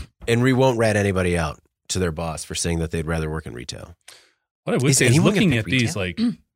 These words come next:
Speaker 2: I've, you
Speaker 3: Burlington
Speaker 2: know,
Speaker 3: Coat Factory.
Speaker 2: we
Speaker 3: That's where I
Speaker 2: both,
Speaker 3: would
Speaker 2: you
Speaker 3: rather
Speaker 2: and I
Speaker 3: work.
Speaker 2: have both worked in retail.
Speaker 1: Yeah.
Speaker 2: I've worked
Speaker 3: I
Speaker 2: at
Speaker 3: have.
Speaker 2: a repair shop.
Speaker 1: Mm-hmm.
Speaker 2: I've worked in the farm.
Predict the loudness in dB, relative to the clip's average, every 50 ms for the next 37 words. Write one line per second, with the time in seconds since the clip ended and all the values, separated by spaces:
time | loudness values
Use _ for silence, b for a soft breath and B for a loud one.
0 | _ _ _ _ _ -6 0 2 2 2 4 2 2 2 2 2 0 -2 -2 -4
1 | -6 -6 -6 -8 -8 -8 -8 -8 -8 -10 -8 -8 -4 -2 -2 -2 0 0 0 0
2 | 0 -2 -2 -2 0 2 2 2 2 0 0 -2 -4 -8 -8 -10 -12 -10 -10 -10
3 | -10 -10 -10 -10 -8 -6 -6 -6 -8 -10 _ _ _ _ _ 4 4 4 4 4
4 | -2 -2 0 2 2 4 2 2 2 4 2 4 6 6 4 4 4 2 -2 -4
5 | -6 -4 -4 -4 -4 -4 -6 -8 -8 -8 -10 -12 _ _ _ _ _ -4 -2 0
6 | -2 -2 -4 -6 -12 _ _ -8 -6 -6 -6 -6 -6 -8 -8 -8 -10 -10 -10 -8
7 | -10 -12